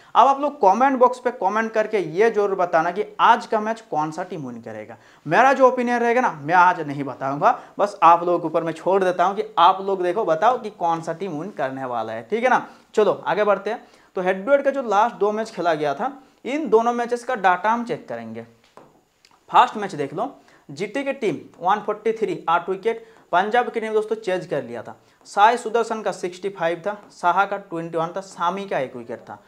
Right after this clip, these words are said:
धवन की साइड से सिक्सटी टू था, राजा पक्सा का दोस्तों चालीस था, लिविंगस्टन दोस्तों तीस रन साथ में एक विकेट, राबाडा चार विकेट, अयदीप का दोस्तों, आ, एक विकेट था, ऋषि धवन का एक विकेट था। चलो अब हम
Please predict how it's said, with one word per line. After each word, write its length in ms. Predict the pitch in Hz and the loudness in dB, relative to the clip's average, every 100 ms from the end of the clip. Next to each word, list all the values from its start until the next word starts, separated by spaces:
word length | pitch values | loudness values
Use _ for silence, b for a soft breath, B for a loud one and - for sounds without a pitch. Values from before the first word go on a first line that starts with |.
| b b | b b
धवन 420 | - 147 196 233 220 | -2 4 6 6 2
की 120 | 208 | -4
साइड 260 | 214 202 | -2 -2
से 120 | 196 196 | -4 -8
सिक्सटी 360 | 175 175 190 175 156 147 | -10 -10 -12 -10 -12 -4
टू 120 | 190 | -4
था, 160 | 190 220 220 B B - | 0 0 -2 B B 0
राजा 240 | 151 202 | 2 2
पक्सा 300 | 214 208 208 | 0 -2 -2
का 60 | 196 | -4
दोस्तों 260 | 190 190 | -4 -6
चालीस 400 | 180 170 190 196 190 | -6 -4 -4 -4 -2
था, 140 | 208 214 B B 151 | -2 -2 B B 2
लिविंगस्टन 640 | 185 220 262 247 226 214 | 4 4 2 -2 -4 -2
दोस्तों 340 | 196 - 156 135 - | -4 -4 -8 -10 -8
तीस 200 | 214 226 | -6 -4
रन 120 | 226 220 | -4 -2
साथ 220 | 208 208 | -2 -2
में 120 | 202 | -8
एक 120 | 190 | -6
विकेट, 400 | 180 175 143 - - | -8 -6 -8 -8 0
राबाडा 360 | 156 190 202 202 | 2 4 2 2
चार 260 | 202 175 | 2 0
विकेट, 360 | 175 196 214 - b b | 0 -4 -6 -6 b b
अयदीप 400 | 175 208 202 202 | 0 2 0 -2
का 80 | 208 | -2
दोस्तों, 520 | 185 185 - 190 165 | -2 -4 -4 -2 0
आ, 200 | 139 143 139 | 0 -2 -2
एक 260 | 180 175 | -4 -6
विकेट 280 | 190 190 190 | -4 -4 -2
था, 60 | 202 | -2
ऋषि 240 | 156 - | -4 -8
धवन 200 | 147 147 | -8 -6
का 100 | 180 | -6
एक 280 | - 135 127 | -8 -10 -10
विकेट 320 | 123 117 113 | -12 -12 -14
था। 60 | 120 | -14
चलो 320 | - 170 165 170 | -6 -4 0 2
अब 160 | 208 | 2
हम 320 | 185 190 247 | 2 -2 -4